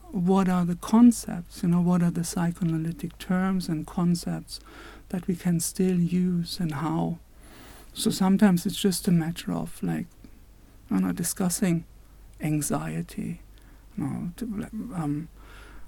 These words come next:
how it evolves, why we react anxiously, why, you know, why a certain field produces that. At the moment, for example, I'm working on,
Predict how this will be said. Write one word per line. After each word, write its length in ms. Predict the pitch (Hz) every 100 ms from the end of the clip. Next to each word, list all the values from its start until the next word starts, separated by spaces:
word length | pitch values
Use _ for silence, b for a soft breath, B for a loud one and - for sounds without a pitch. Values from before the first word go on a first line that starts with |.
| -
how 560 | - - 165 160 214 - - -
it 340 | 160 160 - - - - - -
evolves, 800 | 185 175 175 180 196 202 - -
why 540 | 220 196 185 185 185 220 240
we 320 | 185 180 170
react 640 | 170 170 170 147 165 - -
anxiously, 760 | 160 165 - 214 - 175 160 170
why, 320 | 175 175 175
you 180 | 208 180
know, 140 | 165
why 400 | 175 175 175 180 B B B -
a 100 | 170
certain 520 | - 190 180 196 170
field 600 | - - 190 190 185 175 b b b -
produces 680 | - 185 180 190 - 190 -
that. 460 | 190 190 - - - B B B B -
At 140 | 180
the 60 | 190
moment, 360 | 185 190 190
for 120 | -
example, 500 | 208 170 190 180 170
I'm 220 | 180 170 165
working 420 | 175 175 180 165
on, 380 | 165 160 165